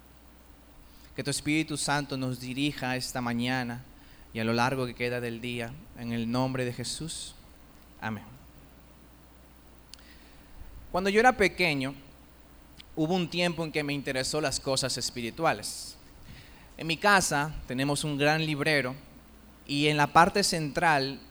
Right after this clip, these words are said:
a la mano derecha casi, hay, había, o yo no sé si hay todavía, pero hay una gran Biblia, eh, negra con sus hojas que son filos dorados. Y una noche no podía dormir y me comencé, y comencé, "Vamos a leer,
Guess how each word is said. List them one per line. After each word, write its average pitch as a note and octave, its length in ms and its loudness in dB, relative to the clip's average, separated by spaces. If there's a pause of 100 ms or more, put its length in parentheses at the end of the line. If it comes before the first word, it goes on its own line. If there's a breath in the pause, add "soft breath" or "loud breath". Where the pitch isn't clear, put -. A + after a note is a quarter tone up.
(120)
a B2+ 160 -2
la B2 100 2
mano C#3+ 300 2
derecha C#3 400 0
casi, B2 400 -4 (420 loud breath)
hay, D3+ 320 4
había, C#3+ 540 2
o C3 180 -2
yo C3+ 80 -2
no D#3 100 -2
sé E3 120 -2
si C3 240 -4
hay A2 140 -2
todavía, A#2 340 -2
pero C#3 160 2
hay D#3 80 6
una F3+ 160 2
gran D#3+ 360 4
Biblia, D3 560 0 (360)
eh, A#2 260 2
negra B2+ 560 2 (420)
con B2+ 300 0
sus - 240 -8
hojas C#3 300 2
que C3 80 -4
son C3 200 -2
filos B2 360 -2
dorados. G2 600 -6 (840 loud breath)
Y E3+ 160 0
una A#3+ 160 2
noche A3 480 4 (100)
no D3+ 180 2
podía E3+ 300 4
dormir D#3 480 2 (420)
y B2 60 -6
me C3+ 120 0
comencé, C#3+ 760 0
y C#3+ 80 -4
comencé, D#3+ 440 -2 (340)
"Vamos F3+ 240 0
a G#3 40 2
leer, G3+ 200 2